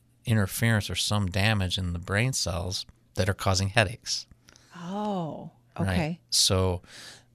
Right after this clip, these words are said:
Speaker 1: these, those, that's a physical trauma. But again, there's, there's those chemical and emotional stressors that, that continue to accumulate. Life itself, let's face it,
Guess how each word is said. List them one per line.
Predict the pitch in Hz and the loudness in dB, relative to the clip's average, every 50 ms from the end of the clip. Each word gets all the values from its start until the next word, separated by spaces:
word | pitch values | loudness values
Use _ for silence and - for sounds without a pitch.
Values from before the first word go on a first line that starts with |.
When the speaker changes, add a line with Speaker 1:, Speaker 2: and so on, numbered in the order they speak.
| - - - _ _ - - | -20 -20 -20 _ _ -14 -8
Speaker 1:
these, | 127 98 110 110 113 113 110 - - - - | -2 2 2 4 4 4 4 4 4 2 0
those, | - 104 101 104 101 101 | -2 0 0 0 0 0
that's | - 101 107 - - | 2 2 2 2 0
a | 107 | -2
physical | - - 131 131 123 101 - - | -4 -2 -2 -2 0 -2 -4 -6
trauma. | - - - 98 - 69 - - - - - - - - - | -8 -6 -6 -6 -6 -6 -8 -10 -12 -14 -16 -20 -20 -16 -12
But | 95 90 92 - - | -10 -10 -10 -10 -8
again, | 101 98 95 104 104 98 90 87 | -8 -6 -4 0 0 0 0 0
there's, | 87 85 87 92 95 - - - | -2 -4 -6 -6 -6 -8 -8 -8
there's | 92 92 90 - | -8 -8 -8 -6
those | 90 90 - - | -6 -4 -4 -4
chemical | - - - 113 110 98 90 - - 95 87 | -4 -2 -2 -2 0 -2 -2 -4 -4 -4 -2
and | 85 85 | -2 -2
emotional | 85 87 92 107 117 - - - 90 87 | -2 0 0 0 0 0 0 -2 -2 -2
stressors | - - - - 92 92 90 - - 90 90 92 - - - | -2 -2 0 0 0 0 0 0 -2 -4 -4 -6 -8 -6 -4
that, | 92 85 - - _ - - - - - - - - - - - _ _ _ | -2 -2 -4 -4 _ -16 -20 -20 -20 -20 -20 -20 -20 -20 -20 -20 _ _ _
that | - 98 92 90 - - - | -2 0 0 0 -2 -6 -10
continue | - - 101 95 - - - 143 143 139 120 107 | -6 -4 -2 -2 -2 0 2 4 4 6 6 4
to | 98 - - 98 90 | 4 0 -2 -2 -2
accumulate. | 87 - - - 117 117 110 98 90 87 87 87 90 92 - _ _ _ _ - - - - | -2 -2 -2 -2 0 2 2 2 0 0 -2 -2 -2 -4 -6 _ _ _ _ -20 -14 -4 0
Life | 101 101 101 113 120 - - | 6 8 10 10 8 8 4
itself, | - - - - - 127 110 90 90 95 98 - - - - - - - - - | 2 2 4 4 6 6 6 6 6 2 0 -4 -8 -12 -14 -16 -18 -20 -12 -8
let's | - 92 90 - | -8 -6 -6 -4
face | - - 110 104 98 - - | -2 2 2 2 2 0 0
it, | - 92 - | -2 -4 -4